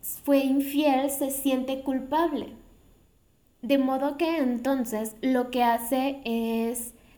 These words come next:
tratar de sobrecompensar o de compensar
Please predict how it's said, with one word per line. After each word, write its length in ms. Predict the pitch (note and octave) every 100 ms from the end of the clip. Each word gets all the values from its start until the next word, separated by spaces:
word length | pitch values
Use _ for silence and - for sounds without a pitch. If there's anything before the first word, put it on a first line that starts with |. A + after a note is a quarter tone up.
| -
tratar 460 | C#4 C#4 C#4 C4
de 140 | C#4+ E4+
sobrecompensar 1400 | - D4+ B3+ A#3 A#3 A3+ A3 G#3+ G#3+ G#3 G#3 G#3+ A3
o 80 | D4
de 180 | F4 -
compensar 920 | B3 A3 A3 A3+ G#3+ G#3+ G#3+ A3 -